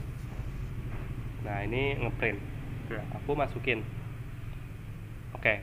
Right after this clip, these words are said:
person satu. Berarti ini udah masuk nih, si John sama si siapa nih? U-, umurnya, ya. Kita cek dulu,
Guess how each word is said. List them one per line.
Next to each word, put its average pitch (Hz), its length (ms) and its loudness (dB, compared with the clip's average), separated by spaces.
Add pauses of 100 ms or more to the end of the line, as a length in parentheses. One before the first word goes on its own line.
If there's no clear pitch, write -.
person 120 240 0
satu. 117 320 4
Berarti 117 320 4
ini 160 80 4
udah 147 100 6
masuk 135 300 4
nih, 117 100 0 (140)
si 117 180 2
John 156 300 4 (400)
sama 123 320 6
si 165 240 2 (1200)
siapa 127 160 2
nih? 160 160 0 (320)
U-, 131 320 4
umurnya, 127 400 8 (420)
ya. 110 220 0 (1500)
Kita 113 220 4
cek 113 180 -2
dulu, 127 300 2